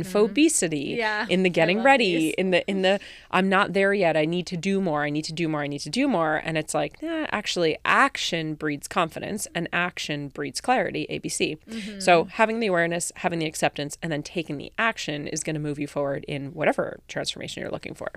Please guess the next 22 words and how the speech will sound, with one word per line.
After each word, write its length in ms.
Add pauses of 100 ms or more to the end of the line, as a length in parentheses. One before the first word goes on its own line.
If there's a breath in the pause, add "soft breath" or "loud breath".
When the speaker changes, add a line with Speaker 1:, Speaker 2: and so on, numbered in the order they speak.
(160)
Speaker 2:
Yeah. 420
Speaker 1:
Yeah. 180 (120)
Speaker 2:
I 140
think 260
if 160
we 160
can 140
and 160
reflect 500
on, 160
like, 340 (200)
what 240
do 120
I 80
need 260
right 420
now? 580
Speaker 1:
Yeah. 160 (500 soft breath)
Speaker 2:
Right? 220
Like, 160
instead 440
of 440